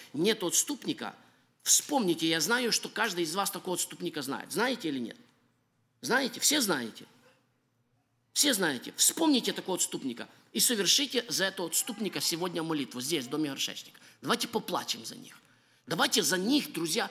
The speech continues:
встанем в ходатайство сегодня. Давайте поднимем вопль.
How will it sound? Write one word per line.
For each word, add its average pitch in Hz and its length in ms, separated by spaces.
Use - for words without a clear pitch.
встанем 220 500
в - 80
ходатайство 185 760
сегодня. - 440
Давайте 262 260
поднимем 208 520
вопль. 156 400